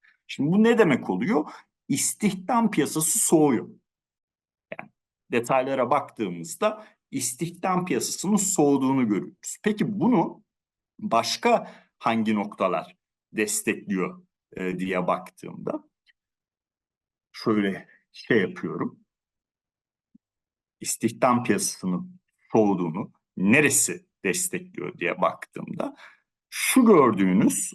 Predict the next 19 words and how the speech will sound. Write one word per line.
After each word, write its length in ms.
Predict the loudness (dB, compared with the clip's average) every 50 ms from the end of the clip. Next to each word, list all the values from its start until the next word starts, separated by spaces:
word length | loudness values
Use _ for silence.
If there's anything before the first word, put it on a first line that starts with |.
| _ 0 4
ortalama 520 | 6 6 6 6 2 2 4 4 4 4
saatlik 600 | 4 4 6 6 4 4 2 0 -4 -6 0 0
ücretler 680 | 0 0 2 0 0 0 -2 -4 -6 -6 -6 -6 -12 _
sıfır 400 | -6 -4 -4 -4 -4 -2 0 0 2 2
nokta 360 | 0 0 0 0 -2 0 2
dörtlük 420 | 4 2 2 2 -4 -18 -14 -12 -12 -2 0
aylıkta 800 | 0 2 2 0 -4 -8 -12 -14 -6 0 0 0 0 -2 -10 _ _ _
sıfır 420 | -8 -4 -4 -4 -4 -2 0 0
nokta 280 | 0 0 -2 -6 -10 -10
üçe 600 | -8 -8 -10 -6 -2 0 2 0 0 -2 -8 _ _ _ _ _ -8
gerilemiş. 500 | -6 -6 -6 -6 -8 -12 -12 -10 -10 -6 0
Beklentilere 800 | 0 -2 0 2 0 0 0 0 0 0 0 0 2 0 -2 -2 -2
paralel 400 | -4 -2 -2 -2 -4 -4 -4 -4
ama 240 | -2 -2 -2 -2 -2
bir 60 | -2
gerileme 520 | 0 0 0 2 2 2 2 2 2 0
durumu 260 | -2 -4 -6 -8 -10
söz 340 | -14 -16 -18 -18 -20 -20 -18
konusu. 480 | -18 -18 -18 -18 -16 -10 -10 -10 -10